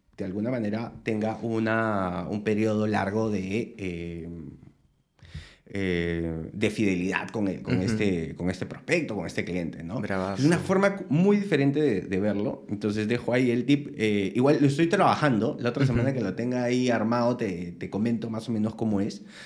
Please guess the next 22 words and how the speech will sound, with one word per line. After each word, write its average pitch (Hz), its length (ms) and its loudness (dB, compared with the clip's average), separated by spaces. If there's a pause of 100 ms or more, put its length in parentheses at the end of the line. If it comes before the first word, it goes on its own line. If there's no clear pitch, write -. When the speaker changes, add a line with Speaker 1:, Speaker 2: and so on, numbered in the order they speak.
(140)
Speaker 1:
¿no? 147 140 4
Pero 139 340 6
empezaba 113 360 2
así, 107 180 0
¿no? 107 380 -2
Entonces, 104 340 -2
Speaker 2:
Ujú. - 80 -12
Speaker 1:
defines 151 360 4
el 165 120 4
público, 196 540 6
a 147 60 -4
quién 139 180 2
va 147 60 4
dirigido, 160 640 2 (400)
problema, 196 760 4
solución, 156 840 4 (600)
eh, 98 1120 0 (880)
problema, 139 440 4
so-, - 200 -2
problema, 143 520 4
solución, 170 360 2
resultado. 139 460 -4